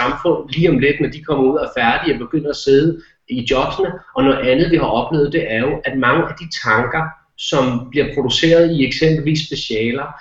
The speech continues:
er vildt spændende i forhold til at kunne forudse, hvordan udviklingen ser ud de næste to, tre, fire, ti år. Fordi uanset om vi vil det eller ej, så bliver vi bare gamle alle sammen, og vi begynder at løbe i cirkler. Og hvis man ikke er i stand til at, øh, opsøge nye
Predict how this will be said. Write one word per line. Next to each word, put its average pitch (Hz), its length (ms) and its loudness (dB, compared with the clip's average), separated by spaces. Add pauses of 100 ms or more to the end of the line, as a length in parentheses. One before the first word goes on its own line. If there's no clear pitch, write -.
(160)
er 165 200 -2
vildt 226 300 2
spændende 156 360 4 (100)
i - 60 -10
forhold 160 400 2 (100)
til 165 340 2 (280)
at 147 100 -6
kunne 147 240 0
forudse, 143 600 4
hvordan 135 340 0
udviklingen 143 680 0
ser 135 240 -2
ud 143 160 0
de 139 120 -2
næste 131 300 -2
to, - 260 -4
tre, 127 280 -6 (100)
fire, 139 260 -2
ti 170 240 -4 (120)
år. 123 340 0 (240)
Fordi 156 500 0 (380)
uanset 190 420 4
om 160 100 2
vi 156 60 6
vil 156 240 4
det 196 80 4
eller 156 120 0
ej, 135 180 -2
så - 180 -10
bliver 165 140 0
vi 147 80 -4
bare 139 300 -2
gamle 135 260 0
alle 120 240 -2
sammen, 135 300 -4
og 143 100 -6
vi 139 60 -2
begynder 170 380 0
at 135 100 -2
løbe 123 120 -6
i 123 40 -10
cirkler. 135 520 -8
Og 131 80 -6
hvis 135 160 -6
man 160 100 0
ikke 202 140 2
er 175 60 2
i - 120 -4
stand 160 200 0
til 160 220 0 (240)
at, 127 220 2
øh, 120 80 -4 (300)
opsøge 147 540 2
nye 160 180 6